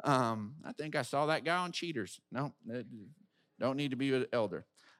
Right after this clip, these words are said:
Um, temperate, self-controlled, respectable, hospitable, not somebody who likes to be around people if you're gonna be in charge of people, um,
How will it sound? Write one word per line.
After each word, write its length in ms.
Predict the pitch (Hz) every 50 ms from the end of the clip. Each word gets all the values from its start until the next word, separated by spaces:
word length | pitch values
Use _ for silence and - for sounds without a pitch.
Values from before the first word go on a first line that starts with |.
| -
Um, 440 | - 170 156 143 131 120 120 117 120 - - _ _ _ _ -
temperate, 540 | 233 240 262 247 - 240 240 247 240 - - _ - -
self-controlled, 1200 | - - 170 156 147 - - - 185 160 - - 226 233 240 233 233 233 226 226 220 208 190 - - - _ _ _ _ _ _ _ _ _ -
respectable, 1200 | 139 151 147 - - - - - 190 202 214 214 - - 214 190 185 220 220 220 220 226 233 - - _ _ _ _ _ _ _
hospitable, 1300 | - - 98 110 - - - - _ - 220 240 240 240 240 220 196 240 247 240 240 240 240 247 254 233 - _ _ _ _ _ _ _ _ _ _ _ _ -
not 200 | - 92 - -
somebody 320 | - 104 113 120 135 143
who 80 | 143 139
likes 260 | 143 156 - - -
to 80 | 160
be 140 | 131 147 165
around 280 | 160 165 170 175 165 165
people 380 | - 196 196 196 - 196 202
if 140 | 180 - -
you're 80 | 147 139
gonna 140 | 147 151 143
be 100 | 156 156
in 80 | 139
charge 240 | - 151 165 175 180
of 80 | 156 -
people, 400 | 147 147 165 - 151 165 170 - _ _ _ _ - - - - _ _ -
um, 240 | 143 139 139 147